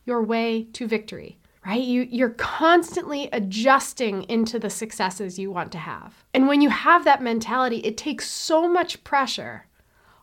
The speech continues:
off of the actual things you're doing in your business, and it gives you the courage to take risks,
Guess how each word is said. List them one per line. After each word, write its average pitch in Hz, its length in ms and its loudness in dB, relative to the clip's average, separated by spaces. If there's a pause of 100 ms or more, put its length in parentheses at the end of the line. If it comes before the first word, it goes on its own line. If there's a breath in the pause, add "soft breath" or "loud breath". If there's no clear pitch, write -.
off 240 240 8
of 226 220 -2
the 220 460 -2 (320)
actual 277 480 4
things 262 260 -4
you're 233 100 0
doing 220 300 0
in 208 80 -2
your 190 100 -2
business, 185 580 -6 (560 soft breath)
and 262 120 4
it 247 300 0
gives 277 420 -2
you 254 100 0
the 226 80 2
courage 220 640 -2
to 220 100 -2
take 214 460 -6 (140)
risks, - 640 -10